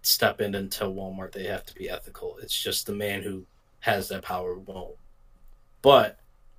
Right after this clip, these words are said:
the Players Association is gonna make Rob Manfred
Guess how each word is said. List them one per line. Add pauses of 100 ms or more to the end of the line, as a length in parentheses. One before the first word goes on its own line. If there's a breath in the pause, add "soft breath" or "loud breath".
(1200)
the
Players
Association
is
gonna
make
Rob
Manfred